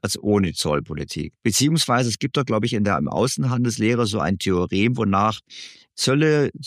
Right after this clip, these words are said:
wirken wie eine Steuer auf Exporte, weil man sagt, ähm, und das, die nicken, das müssen wir gleich natürlich den Hörern sagen, warum sie nicken, weil ich habe verstanden, die Theorie geht davon aus, dass man langfristig einen Ausgleich hat zwischen Import und Export, nach dem Motto,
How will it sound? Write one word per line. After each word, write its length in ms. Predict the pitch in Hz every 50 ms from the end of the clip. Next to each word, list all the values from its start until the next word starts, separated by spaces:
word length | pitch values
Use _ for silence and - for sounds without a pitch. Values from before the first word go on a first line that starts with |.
| -
wirken 380 | - 107 117 135 151 - 160 127
wie 100 | 135 107
eine 160 | 92 110 113
Steuer 340 | 107 - - 117 123 127 113
auf 100 | 107 -
Exporte, 800 | - 123 - - - - - 87 82 85 - - 135 151 165 165 - - - - _ -
weil 200 | - 101 104 113
man 220 | 110 117 117 117
sagt, 480 | 98 104 104 101 117 135 - - - - -
ähm, 260 | 110 113 110 107 107
und 140 | 85 101 98
das, 140 | 107 104 -
die 340 | - 110 - 107 107 120 127
nicken, 420 | 123 117 117 135 147 - - 113 101
das 160 | - 87 104
müssen 180 | 110 113 107
wir 80 | 120 113
gleich 220 | - 104 101 95
natürlich 260 | - 110 95 - 110 98
den 120 | 107 101
Hörern 240 | 107 113 104 107 95
sagen, 240 | 87 101 101 101 95
warum 180 | 85 110 113
sie 80 | 110 107
nicken, 320 | 92 95 95 - 135 127 - - - - - - - -
weil 140 | 113 113 120
ich 80 | 117
habe 100 | 135 131
verstanden, 640 | - 131 120 - - 117 123 135 147 - - 160 156 - - - - -
die 120 | 147 127
Theorie 380 | 107 - 127 135 131 113 143 151
geht 140 | 170 160 -
davon 200 | 147 - 110 -
aus, 200 | 90 123 135 135
dass 120 | 135 110
man 140 | 123 123 117
langfristig 760 | 107 110 127 175 196 - - - 175 160 - - 165 143 135
einen 80 | 131 120
Ausgleich 520 | 82 101 120 139 131 - 120 113 107 120
hat 120 | 117 107
zwischen 240 | - - 107 95 95
Import 360 | 117 120 - - 110 104 -
und 60 | 104 78
Export, 420 | 110 120 - - - 139 135 127
nach 60 | - 123
dem 140 | 123 117
Motto, 340 | 107 113 117 - 139 127 123